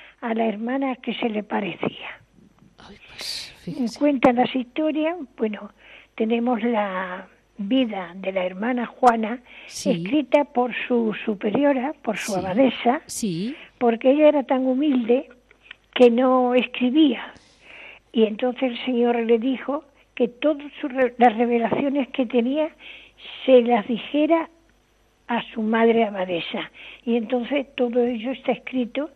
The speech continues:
Speaker 1: por la madre abadesa de entonces, que también era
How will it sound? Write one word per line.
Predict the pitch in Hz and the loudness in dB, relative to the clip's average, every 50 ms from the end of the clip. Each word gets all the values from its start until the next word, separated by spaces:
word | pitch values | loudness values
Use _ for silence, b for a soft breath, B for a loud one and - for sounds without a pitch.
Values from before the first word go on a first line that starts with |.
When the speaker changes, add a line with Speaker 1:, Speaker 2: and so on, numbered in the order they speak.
| b b b b b b b _ | b b b b b b b _
Speaker 1:
por | - 233 214 | -8 -4 -2
la | 214 214 208 | -2 -2 -2
madre | 202 226 220 220 208 220 214 214 196 | -2 -2 -2 -2 -2 -2 -4 -4 -4
abadesa | 214 214 202 214 226 190 - 254 247 | -4 -4 -4 -4 -4 -4 -4 -4 -4
de | 233 240 | -4 -4
entonces, | 233 220 - 269 269 269 262 - 302 320 330 - B B B B B B _ | -4 -2 0 0 0 0 -2 -2 -2 -2 -2 -4 B B B B B B _
que | - 233 208 | -4 -4 -4
también | - 247 220 220 214 240 247 254 240 | -2 -2 -2 0 2 2 2 2 2
era | 247 247 247 220 | 2 2 0 -2